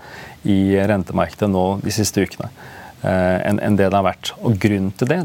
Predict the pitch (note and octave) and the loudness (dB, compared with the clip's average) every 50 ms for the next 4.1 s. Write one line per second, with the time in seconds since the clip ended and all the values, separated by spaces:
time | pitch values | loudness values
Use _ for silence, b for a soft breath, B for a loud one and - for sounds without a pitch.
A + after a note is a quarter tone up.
0 | A2+ A2 A2+ G#2+ G2+ F#2+ F#2 F#2+ G2 F#2+ - - - F#2+ A2 G#2 G2+ G2 - - | 2 2 2 4 4 4 4 2 2 0 -4 -8 -4 -2 0 0 0 -2 -2 0
1 | F#2 F2 F2 - - - - - - - - - - - - - - - - - | 0 0 0 -2 -6 -8 -10 -14 -16 -14 -14 -12 -14 -14 -18 -20 -20 -20 -20 -12
2 | - - - - G#2+ G#2 G2 G#2 A2+ A2 - - A2+ F#2 E2+ - - G2+ F#2+ F#2+ | -10 -10 -4 0 0 2 2 2 0 0 0 0 0 0 0 -2 0 0 2 2
3 | G2 G#2 G#2 F#2 E2 F#2 G2 G2 F#2 - - - - E2 - - - - - - | 2 2 0 0 0 0 0 0 -2 -2 -4 -4 -4 -4 -4 -4 -6 -8 -8 -8
4 | - A2 | -10 -12